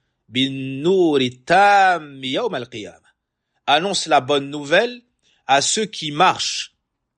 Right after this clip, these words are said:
Ab-, annonce la bonne nouvelle aux marcheurs dans les ténèbres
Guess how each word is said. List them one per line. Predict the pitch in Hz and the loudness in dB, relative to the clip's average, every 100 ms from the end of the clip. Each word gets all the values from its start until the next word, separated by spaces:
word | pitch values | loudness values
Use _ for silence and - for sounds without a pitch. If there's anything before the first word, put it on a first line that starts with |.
| _ _ _ _ _ _ _ _ _ - | _ _ _ _ _ _ _ _ _ -2
Ab-, | 127 139 170 - | 0 2 0 2
annonce | 165 202 196 165 | 0 0 -6 0
la | 160 | 0
bonne | 143 180 185 | 2 0 0
nouvelle | 170 180 220 226 226 _ _ _ - | -4 0 0 -2 -18 _ _ _ -10
aux | 131 | -6
marcheurs | 147 175 - - 208 208 131 | -2 -2 -2 -4 0 0 0
dans | 143 | -2
les | 147 139 | -2 -2
ténèbres | 160 160 170 165 127 107 90 87 | -4 -2 0 -2 -4 -10 -10 -20